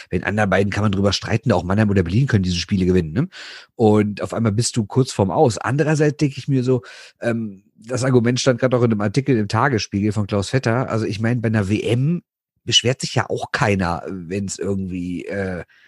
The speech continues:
einfach nur ein Spiel ist, ne? Also das, ja, Eishockey ist eine Sportart, in der relativ das Glück, ne, oder sagen wir so, das Glück oder der Zufall eine größere Rolle spielen als in anderen Sportarten, ganz klar.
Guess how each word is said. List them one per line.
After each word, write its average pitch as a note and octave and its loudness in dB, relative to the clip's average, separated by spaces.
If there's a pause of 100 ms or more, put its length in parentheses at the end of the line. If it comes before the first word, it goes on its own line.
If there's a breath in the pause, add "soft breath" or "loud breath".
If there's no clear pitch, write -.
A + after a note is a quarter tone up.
(300 soft breath)
einfach G#2 0
nur G2+ 2
ein G2 2
Spiel G2 -2
ist, E2+ -6
ne? F3 2 (140)
Also G2 -4
das, F2 -10 (500)
ja, C3+ 0 (440 soft breath)
Eishockey D3+ 2
ist C#3 0
eine D3 2
Sportart, C#3 0
in A#2+ -4
der A2+ 4
relativ C3 -2
das - -6
Glück, C3+ 2
ne, A#2 2
oder A2 2
sagen A#2+ 4
wir A2 2
so, A2+ 2
das G#2 0
Glück C3 2
oder A2+ 2
der G#2 0
Zufall D#3+ 0
eine B2+ 0
größere A#2+ 4
Rolle A#2+ 2
spielen C3 -4
als A2+ -8
in D#2+ -4
anderen D3 -2
Sportarten, C#3 -4
ganz G#2+ -4
klar. D3 0